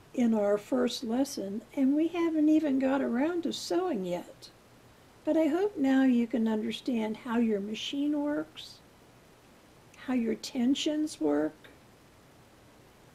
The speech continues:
how hard your needle works, and how Altogether, this wondrous machine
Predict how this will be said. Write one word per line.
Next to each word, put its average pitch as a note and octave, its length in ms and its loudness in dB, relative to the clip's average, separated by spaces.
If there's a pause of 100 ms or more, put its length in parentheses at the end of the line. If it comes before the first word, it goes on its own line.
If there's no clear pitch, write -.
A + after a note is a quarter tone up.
(120)
how B3+ 180 -2
hard C4+ 460 2
your A#3+ 140 0
needle A3+ 520 2
works, C4+ 760 -2 (920)
and B3 180 -2
how C#4 460 0 (460)
Altogether, D4+ 960 0 (640)
this C4+ 400 -2
wondrous B3+ 640 2
machine A3 800 -2